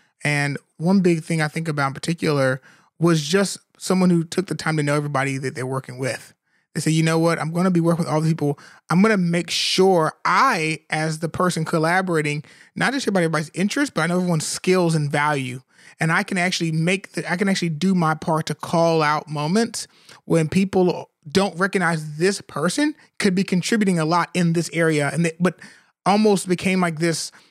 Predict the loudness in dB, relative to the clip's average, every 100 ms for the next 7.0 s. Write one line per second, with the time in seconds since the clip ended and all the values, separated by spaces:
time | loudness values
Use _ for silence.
0 | _ -2 0 2 0 0 -2 -2 -2 -2
1 | -2 -8 -2 0 2 2 0 -4 -2 0
2 | 0 0 0 0 -2 -2 -2 -2 0 0
3 | -2 -6 -2 -2 -2 -2 -2 -2 -2 -2
4 | -2 -4 -4 -4 -2 -2 -2 -6 -14 _
5 | 0 0 2 0 2 0 0 -4 -8 -4
6 | -2 0 0 0 0 -2 -2 -2 -2